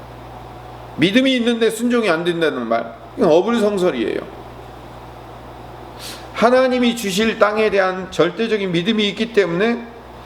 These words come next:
그 믿음에 따라서 순종하여 나가는 거예요. 가장 대표적인 예가 갈렙이죠. 하나님께서 주실 그 헤브론 땅을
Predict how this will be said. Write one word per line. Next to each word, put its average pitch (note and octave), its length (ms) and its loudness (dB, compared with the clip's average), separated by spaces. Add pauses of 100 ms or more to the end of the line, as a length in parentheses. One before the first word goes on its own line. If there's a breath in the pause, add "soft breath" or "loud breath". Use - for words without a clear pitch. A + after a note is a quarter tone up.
(140 loud breath)
그 - 100 4
믿음에 A#3 560 4
따라서 A3 840 2 (100)
순종하여 B3 600 4
나가는 C3 400 2
거예요. - 140 -4 (2000)
가장 B3+ 280 6
대표적인 A3+ 500 4
예가 F#3 380 2
갈렙이죠. D3 680 0 (1160)
하나님께서 A#3 640 4
주실 E3+ 520 0 (200)
그 G#3 180 6
헤브론 A#3 500 4
땅을 G3+ 480 2